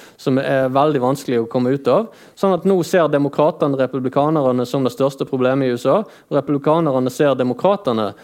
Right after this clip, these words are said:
som det største problemet i U S A. Så jeg, jeg, jeg er helt enig med Gunnar, det er ikke noen sånn her suksessformel her. Så jeg, jeg, av og til blir jeg helt sånn filosofisk. Jeg, jeg liksom begynner å trekke inn, ehm, Hegel og dialektikken, som er liksom tanken om at historiens pendel svinger fram og tilbake,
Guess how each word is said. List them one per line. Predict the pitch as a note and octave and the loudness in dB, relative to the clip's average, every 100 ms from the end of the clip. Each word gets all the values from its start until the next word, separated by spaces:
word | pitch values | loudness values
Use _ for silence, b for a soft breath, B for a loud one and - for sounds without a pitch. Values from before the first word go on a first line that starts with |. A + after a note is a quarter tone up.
| B | B
som | - B2 | -4 -2
det | A2 | -2
største | - A#2 - | -2 -4 -4
problemet | A2+ A#2 A#2+ A#2 | -6 -2 0 -2
i | A2 | -4
U | |
S | - | -2
A. | A2+ G#2+ - B B B | -4 -4 -12 B B B
Så | B D#3+ | B 0
jeg, | F#3+ F#3 | 2 2
jeg, | E3 E3+ - | 0 -2 -2
jeg | F#3 F#3+ E3 | 0 2 2
er | |
helt | E3 F3 | 0 2
enig | F#3+ F3 | 2 2
med | C#3 C3 | 0 0
Gunnar, | D3 D#3 B2 B2+ | 0 2 2 2
det | |
er | F3+ | 2
ikke | E3 D3 | 2 -2
noen | C3+ C3+ | -4 -2
sånn | C#3+ C3 | 0 0
her | B2+ | 0
suksessformel | B2 - C3 C#3 C#3 D3 B2+ A#2+ | -4 -8 -2 0 0 0 0 0
her. | C3+ A3 - B B | 0 0 -6 B B
Så | - E3 | -2 0
jeg, | D#3 | 0
jeg, | D#3 E3 - - | -4 -8 -12 -4
av | E3 E3+ | -2 0
og | |
til | D3 D3+ | 0 2
blir | D#3+ | 2
jeg | C3+ C#2 E3 | 2 -2 -2
helt | D3 | -2
sånn | C#3 | -2
filosofisk. | C#3 B2 - E3 E3 C#3 F#3 - | -2 -2 -2 -2 0 -2 -2 -4
Jeg, | C3+ D3 | -4 -2
jeg | C#3+ | -2
liksom | C3+ C#3 C3 | -2 -2 -2
begynner | C3+ C3 | -2 0
å | C3 | -2
trekke | C3 D3+ | 0 0
inn, | C3+ A#2+ | 0 0
ehm, | A#2+ A2+ A2 _ _ _ _ - | -2 -2 -6 _ _ _ _ -8
Hegel | - C#3+ D3 C3 A#2+ | -2 0 2 0 0
og | |
dialektikken, | B2 A#2+ - D3+ D#3 - C#3 F#3 | -2 -2 -2 -2 -2 -2 0 0
som | C#3+ | -2
er | C#3 | -2
liksom | C#3+ C#3 | -4 -2
tanken | C#3+ D3+ B2+ | -2 0 0
om | C3 A#2+ | 0 0
at | A#2 - B B B | -4 -10 B B B
historiens | D#3+ D#3+ E3+ E3 C3 - | -4 0 2 2 -2 -2
pendel | D#3 D#3 C#3+ A#2+ | 0 0 0 0
svinger | - D3 C3 | 0 0 0
fram | - C#3 | 0 0
og | B2 | 0
tilbake, | B2 A#2+ C#3 C3+ C3 | 0 0 0 2 0